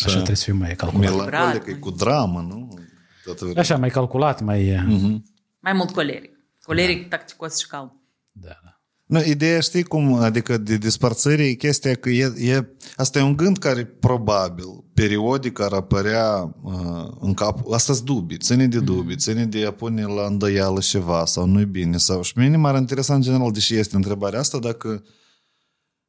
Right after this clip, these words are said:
Speaker 2: cât, dacă asta e normal, că gândurile astea apar sau nu e normal și din practica voastră, în general, cum gestionați voi chestiile astea? Pentru că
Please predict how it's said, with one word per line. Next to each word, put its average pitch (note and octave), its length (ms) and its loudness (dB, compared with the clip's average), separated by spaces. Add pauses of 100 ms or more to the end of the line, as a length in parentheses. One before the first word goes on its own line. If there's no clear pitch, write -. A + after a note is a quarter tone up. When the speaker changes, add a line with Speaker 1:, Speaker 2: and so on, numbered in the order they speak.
(200)
Speaker 2:
cât, F3 360 2
dacă C#3 300 -2
asta D#3+ 220 0
e D3+ 40 2
normal, C#3+ 540 0
că C3 140 -10
gândurile A2 460 2
astea G2+ 220 -2
apar F#2+ 400 -4
sau G2+ 220 0
nu G#2+ 160 4
e A#2 40 4
normal G#2 500 -2
și F#2+ 200 -4
din G2 120 0
practica A2 480 -2
voastră, G2 380 -2
în F2 80 -4
general, F2+ 480 -6
cum G2 180 -2
gestionați F#2 560 -4
voi F2 140 -12
chestiile - 440 -14
astea? - 300 -18
Pentru G2 240 -6
că - 120 -6